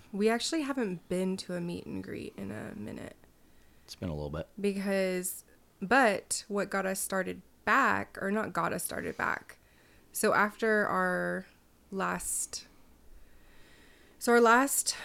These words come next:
Speaker 1: podcast, we talked about our experience, our first experience with another couple at Freedom Acres.
Speaker 2: Mm-hmm.
Speaker 1: And then,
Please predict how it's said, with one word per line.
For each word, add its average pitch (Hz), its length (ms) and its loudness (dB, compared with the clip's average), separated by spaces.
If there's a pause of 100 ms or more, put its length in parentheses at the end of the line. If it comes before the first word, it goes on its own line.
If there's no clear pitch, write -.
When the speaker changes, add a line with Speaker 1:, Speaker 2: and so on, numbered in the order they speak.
(160)
Speaker 1:
podcast, 180 580 -2
we 196 80 -6
talked - 260 -8
about 180 540 -4
our 180 240 -4
experience, 185 600 -6
our - 100 -6
first - 520 0
experience - 840 -8 (640)
with 190 160 -6
another 180 260 -4
couple - 560 -6 (160)
at - 140 -10
Freedom - 300 -8
Acres. - 560 -8 (380)
Speaker 2:
Mm-hmm. 80 280 -6 (640)
Speaker 1:
And 208 220 4
then, 180 420 0